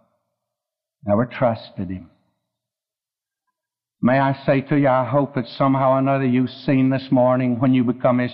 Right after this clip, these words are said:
child, He'll never let you go. You know, you can disobey, and I imagine many of you disobeyed your parents.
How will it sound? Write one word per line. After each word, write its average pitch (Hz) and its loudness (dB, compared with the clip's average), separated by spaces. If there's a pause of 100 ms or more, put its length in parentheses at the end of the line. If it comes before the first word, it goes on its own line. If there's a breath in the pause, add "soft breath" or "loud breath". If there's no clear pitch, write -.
child, 120 2
He'll 117 -2
never 143 2
let 160 0
you 160 -2
go. 101 -2 (1200)
You 131 0
know, 160 4
you 139 2
can 107 0
disobey, 120 0 (240)
and 101 -2
I 110 2
imagine 110 0
many 123 2
of 104 -2
you 104 -2
disobeyed 110 -2
your 113 -4
parents. 120 -2